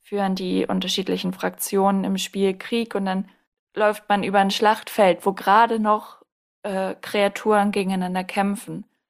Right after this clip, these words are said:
Und das sind einfach so Sachen, die sieht man dann, wenn man durch diese Welt geht. Und ich find sie wunderschön.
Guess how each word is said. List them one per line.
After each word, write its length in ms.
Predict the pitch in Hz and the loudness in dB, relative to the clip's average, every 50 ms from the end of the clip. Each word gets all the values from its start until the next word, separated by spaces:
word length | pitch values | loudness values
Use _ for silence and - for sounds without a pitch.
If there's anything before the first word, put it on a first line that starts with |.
| _ _ _ _ _ _ _ _ _ | _ _ _ _ _ _ _ _ _
Und 120 | - 202 185 | -12 -8 -6
das 120 | 214 214 | -6 -2
sind 100 | - 247 | -2 0
einfach 280 | 220 233 233 - 233 233 | 0 0 0 -2 -4 -2
so 140 | - - 226 | -2 -4 -2
Sachen, 420 | 220 240 226 226 - 240 233 226 | 2 2 0 0 0 -2 -2 -2
die 120 | 226 233 220 | -2 -2 -2
sieht 240 | 220 226 220 220 - | -2 -2 -4 0 0
man 140 | 196 185 185 | 0 0 0
dann, 340 | 180 165 165 175 190 190 - _ | 0 -2 0 -2 -4 -6 -6 _
wenn 80 | 202 | 0
man 320 | 196 190 185 190 190 196 - _ _ _ _ _ _ _ _ _ _ | 0 2 2 0 -2 -4 -8 _ _ _ _ _ _ _ _ _ _
durch 220 | - 214 202 - - | -10 -8 -8 -8 -10
diese 260 | - 190 196 202 190 | -6 -6 -6 -2 2
Welt 280 | 208 190 196 190 190 _ | 4 4 2 2 -2 _
geht. 240 | - 165 160 - - | -6 -6 -4 -2 -2
Und 200 | 185 190 - _ _ _ _ _ _ _ _ _ _ _ _ _ _ _ | -4 -4 -4 _ _ _ _ _ _ _ _ _ _ _ _ _ _ _
ich 200 | - 269 - - | -12 -12 -10 -4
find 220 | - 349 330 330 | -2 -2 -2 0
sie 160 | - 302 285 294 | -2 -2 2 2
wunderschön. 760 | 277 277 269 277 262 254 - - 262 247 226 196 180 170 | 2 2 4 2 2 2 0 2 2 2 2 2 0 -6